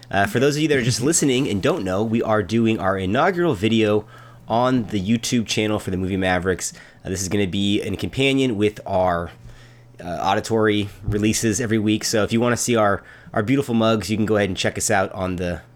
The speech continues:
on the YouTube channel. It's been a long time since we did this before. We did it about nine years ago, and it wasn't the greatest quality back then.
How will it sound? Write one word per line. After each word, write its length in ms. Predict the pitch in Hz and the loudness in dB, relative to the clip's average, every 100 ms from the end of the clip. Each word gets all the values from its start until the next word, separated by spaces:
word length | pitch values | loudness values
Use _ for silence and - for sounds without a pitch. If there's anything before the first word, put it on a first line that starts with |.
| - | -8
on 80 | 92 | -4
the 120 | 87 | -4
YouTube 280 | 90 90 80 | -4 -6 -6
channel. 320 | 90 82 78 - - - - - - _ _ _ _ _ _ _ - _ - | -6 -6 -8 -14 -20 -20 -20 -20 -20 _ _ _ _ _ _ _ -20 _ -4
It's 180 | 131 - | -4 -2
been 220 | 196 208 | 0 2
a 60 | 170 | 2
long 240 | 147 151 | 2 0
time 240 | - 147 | 0 0
since 180 | 143 120 | 0 -2
we 80 | 110 | -2
did 160 | 110 110 | 0 -2
this 80 | |
before. 260 | - 98 110 | -6 -4 -2
We 80 | 101 | 0
did 160 | 208 | 0
it 100 | 240 | 0
about 640 | 214 147 143 135 - - - | 0 0 0 0 -2 -4 -4
nine 540 | 120 117 135 156 160 123 | 0 2 2 4 4 4
years 340 | 117 127 117 | 4 2 0
ago, 460 | 90 87 80 82 - _ | -2 -2 -2 -2 -8 _
and 360 | 107 110 110 104 - - - - _ - | 0 2 0 -2 -10 -20 -20 -20 _ -2
it 140 | 120 | -2
wasn't 440 | 123 170 190 196 | 0 0 0 -2
the 80 | 139 | -4
greatest 920 | 95 101 101 127 135 127 - - - - - - - | -4 -4 0 2 2 2 0 -2 -4 -8 -20 -20 -16
quality 520 | - 131 117 101 85 | -4 0 2 0 -2
back 360 | 71 - - - | -2 -4 -6 -8
then. 340 | 76 64 85 | -8 -8 -12